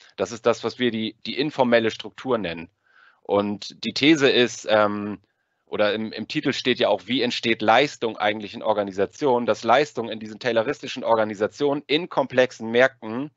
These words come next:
nicht mehr entlang der formalen Struktur, sondern immer mehr auf dieser Hinterbühne, auf der informellen Struktur entsteht. Ähm, und jetzt könnte man sagen, das ist ja eigentlich kein Problem, solange das funktioniert. Das Problem ist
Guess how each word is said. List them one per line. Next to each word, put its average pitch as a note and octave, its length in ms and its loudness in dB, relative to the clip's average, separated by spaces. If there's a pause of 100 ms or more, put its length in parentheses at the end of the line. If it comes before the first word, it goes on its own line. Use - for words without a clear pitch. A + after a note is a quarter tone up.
(520)
nicht C#3+ 380 -4
mehr A#2 480 2
entlang A2+ 400 -4
der G#2 80 -2
formalen A2+ 480 -2
Struktur, C#3 520 -6
sondern A#2 280 -2
immer C#3+ 220 0
mehr C3 200 0
auf A#2 80 -2
dieser A2+ 220 -4
Hinterbühne, F#2 680 -8
auf - 140 -12
der G2+ 120 -4
informellen G#2 500 0
Struktur A2 440 -6
entsteht. D#2+ 500 -8 (680)
Ähm, G2 420 0 (420)
und A2+ 220 -6 (120)
jetzt A2+ 200 -4
könnte C#3 180 2
man A#2 160 2
sagen, A2+ 160 4
das A2 140 -14
ist A#2 120 -18
ja G2+ 120 0
eigentlich A#2 340 -2
kein A2 200 -2
Problem, B2 420 -2
solange A2+ 320 0
das G#2 120 -6
funktioniert. A2+ 680 -2
Das G#2+ 120 -6
Problem A#2+ 500 0
ist G#2+ 380 -2